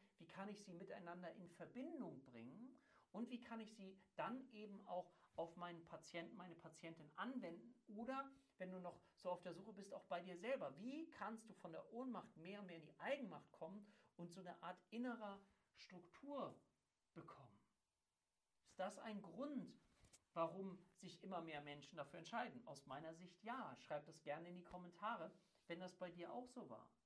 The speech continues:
Also ein größeres Verständnis, was eben über Alltagspsychologie hinausgeht,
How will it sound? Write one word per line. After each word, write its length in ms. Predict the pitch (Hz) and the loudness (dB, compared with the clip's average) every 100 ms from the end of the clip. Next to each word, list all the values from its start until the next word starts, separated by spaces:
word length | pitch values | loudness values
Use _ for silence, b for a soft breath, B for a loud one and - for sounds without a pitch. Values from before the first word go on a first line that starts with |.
| _ _ | _ _
Also 160 | 151 147 | -8 -4
ein 160 | 151 151 | -4 -4
größeres 460 | 165 220 226 208 | -2 -2 -2 -8
Verständnis, 540 | - 196 220 240 220 - | -6 -4 -2 -2 -2 -2
was 140 | 175 | -2
eben 260 | 190 165 B B B B | -2 -8 B B B B
über 300 | - 208 214 | -2 4 4
Alltagspsychologie 1040 | 170 196 202 196 - - 190 - 180 175 180 | 4 2 2 -4 -4 -12 -10 -6 -6 -4 -4
hinausgeht, 880 | 165 156 160 240 - - 123 - | -4 2 2 2 -2 -8 -6 -6